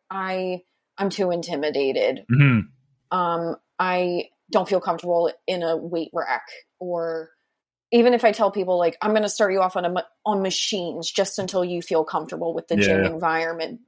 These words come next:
Speaker 1: A lot, sometimes people are like, "I, I'm just not ready," or, "I,
Speaker 2: Yeah.
Speaker 1: that's never gonna happen." And that's fine. We work with those people as best as we can, but then it's the same conversation of, like, "Okay, well, then maybe you're gonna need to buy some adjustable,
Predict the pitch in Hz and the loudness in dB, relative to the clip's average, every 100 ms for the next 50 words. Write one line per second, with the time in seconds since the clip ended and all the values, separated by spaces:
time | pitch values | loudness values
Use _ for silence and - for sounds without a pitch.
0 | - 190 185 180 - 190 180 170 160 170 | -2 0 2 2 0 -6 -4 -6 -6 -8
1 | 160 160 156 135 - _ _ _ _ _ | -4 -4 -2 -6 -12 _ _ _ _ _
2 | - - 175 165 147 - 156 - 165 156 | -12 -8 -6 -4 -6 -6 -8 -4 -4 -2
3 | 156 120 - 165 117 104 98 160 170 165 | -2 -2 2 2 4 4 4 0 0 -2
4 | 165 175 170 - 175 175 175 - - - | -2 0 -2 0 -2 -2 -6 -12 -10 0
5 | 311 - 240 247 247 233 226 226 247 240 | 0 2 2 2 2 2 2 0 -2 -2
6 | 240 233 214 220 220 226 - 208 - 196 | 0 -4 -2 0 0 0 -4 -8 -4 -2
7 | 202 - 202 196 208 196 202 185 190 185 | -2 -4 -2 -2 2 2 2 0 0 -2
8 | - - 185 190 180 185 175 170 196 185 | -8 -10 -8 -6 -6 -6 -6 -6 -4 -6
9 | 180 175 165 156 - _ _ _ _ - | -6 -6 -4 -6 -8 _ _ _ _ 0
10 | 269 254 226 226 233 233 254 277 262 254 | 4 6 8 8 6 4 4 2 2 2
11 | 240 220 208 202 196 208 196 190 180 180 | 4 2 4 4 2 0 -2 0 0 0
12 | - 190 180 | -4 -2 0